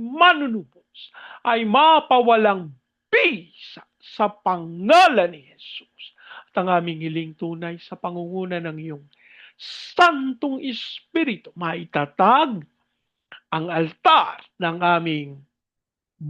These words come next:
manunubos sa bayan ng Bukawi. Maraming, maraming salamat po ang aming pag-asa at tinugon nyo. At tinanggap namin ang aming panalangin sa pangalan ng aming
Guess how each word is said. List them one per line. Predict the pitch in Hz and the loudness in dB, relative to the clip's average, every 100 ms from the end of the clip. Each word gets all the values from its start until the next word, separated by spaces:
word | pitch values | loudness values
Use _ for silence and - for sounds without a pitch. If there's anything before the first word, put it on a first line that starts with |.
| 151 156 180 | -8 -2 4
manunubos | 302 320 269 185 131 - _ _ - - | 4 4 0 -2 -6 -14 _ _ -20 -20
sa | _ - 127 120 _ _ _ | _ -14 -12 -12 _ _ _
bayan | 240 202 - - _ - - - - _ 156 | 0 0 -6 -18 _ -20 -20 -20 -20 _ -4
ng | 135 131 | -4 -4
Bukawi. | 156 165 135 120 - - _ _ _ _ _ _ _ - | -6 -6 -6 -8 -14 -20 _ _ _ _ _ _ _ -4
Maraming, | 170 165 165 156 147 | 0 0 0 -4 -4
maraming | 143 139 151 302 440 285 - _ _ - - | -6 -4 0 2 2 -2 -10 _ _ -10 -2
salamat | 160 135 135 127 147 | 0 0 -6 -12 -16
po | - 147 | -16 -8
ang | 156 160 | -2 -2
aming | 165 165 | -2 -4
pag-asa | 202 190 165 151 - 160 | -4 0 0 -2 -6 -8
at | |
tinugon | - 196 196 220 294 | -6 -4 -4 -4 -4
nyo. | 302 - - - - - - - | -6 -8 -14 -14 -12 -12 -12 2
At | 262 269 - - | 4 4 -2 -4
tinanggap | 202 190 190 196 196 | 0 0 0 -2 -2
namin | 202 180 175 165 | -2 -2 -2 -2
ang | 165 156 | -2 -4
aming | 156 165 160 | -6 -14 -10
panalangin | 175 175 170 151 123 _ - | -6 -2 -2 -4 -8 _ -20
sa | 170 | -16
pangalan | - 165 160 165 175 | -10 -4 -2 0 -2
ng | 196 233 | -2 -2
aming | 240 190 123 | -2 -4 -8